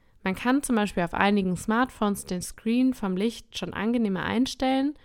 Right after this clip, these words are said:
Am besten, du versuchst es einfach mal ein paar Stunden vorher ganz wegzulegen. Tipp neun. Nutzt das Bett wirklich nur zum Schlafen.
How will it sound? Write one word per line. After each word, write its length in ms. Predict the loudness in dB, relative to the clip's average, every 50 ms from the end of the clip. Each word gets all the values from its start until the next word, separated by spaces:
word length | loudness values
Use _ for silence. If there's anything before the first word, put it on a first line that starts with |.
| _ _ -20 -20 -20 -20 _ _ _
Am 140 | 0 4 6
besten, 320 | 6 6 4 2 0 0
du 80 | 0 2
versuchst 580 | 2 0 2 2 2 0 0 -2 -6 -8 -6
es 120 | -6 -2 0
einfach 300 | 0 0 0 -2 -6 -6
mal 140 | -4 -4 -4
ein 100 | -4 -6
paar 280 | -2 0 0 0 0
Stunden 400 | 0 -2 -2 -2 -2 -2 -4 -6
vorher 340 | -4 -4 -2 -2 -2 -2 -2
ganz 320 | -2 -4 -4 -4 -6 -6
wegzulegen. 720 | -8 -8 -8 -10 -10 -10 -8 -6 -6 -6 -6 -8 -8 -10 -12 -14 _ _ -20 -20 -20 -20 -20 -20 -20 -20 -20 -20 -20 -20 -20 _ -20 -20 _ _ -20 -16
Tipp 200 | -8 -8 -6 -2
neun. 520 | -2 0 2 2 4 4 4 4 2 0 -2 -8 -16 -20 _ _ _ _ _ _ _ _ _ _ _ _ _ _ -2
Nutzt 320 | 0 0 0 0 0 0
das 140 | -2 0 2
Bett 260 | 0 0 0 0 0
wirklich 380 | 0 0 0 0 -2 -2 0 -2
nur 100 | -2 -2
zum 160 | -2 -4 -4
Schlafen. 600 | -4 -4 -4 -2 -2 -4 -4 -8 -10 -12 -12 -12